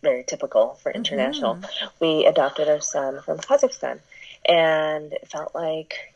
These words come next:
Speaker 1: you know, it felt like the, the fog had been lifted. I'm outside here, and it's like, you know, the fog has been lifted. And,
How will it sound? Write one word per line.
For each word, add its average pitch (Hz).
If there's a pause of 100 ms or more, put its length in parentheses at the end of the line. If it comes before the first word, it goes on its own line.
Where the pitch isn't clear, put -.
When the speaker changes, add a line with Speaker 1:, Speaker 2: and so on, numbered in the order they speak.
Speaker 1:
you 180
know, 156
it -
felt -
like 208 (500)
the, 180 (240)
the 190
fog 170
had 147
been 151
lifted. 147 (220)
I'm 165
outside 151
here, 151
and 135
it's -
like, 151 (320)
you 175
know, 156
the 170
fog 170
has 170
been 165
lifted. 147 (420)
And, 170